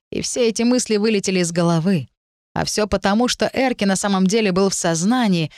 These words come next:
и встретил гостя широкой довольной улыбкой. "Эль", — выдал он довольным тоном, — "проходи". Эркрит полусидел на постели и выглядел очень слабым.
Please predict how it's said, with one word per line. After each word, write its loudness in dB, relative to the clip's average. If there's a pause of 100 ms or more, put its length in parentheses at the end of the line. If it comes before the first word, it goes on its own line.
(200)
и -4
встретил 0
гостя 0
широкой 0
довольной 2
улыбкой. 0 (540)
"Эль", — 0 (100)
выдал 2
он 2
довольным 2
тоном, — -2 (280)
"проходи". 0 (580)
Эркрит -2
полусидел 0
на 0
постели 0
и 2
выглядел 2
очень -2
слабым. -2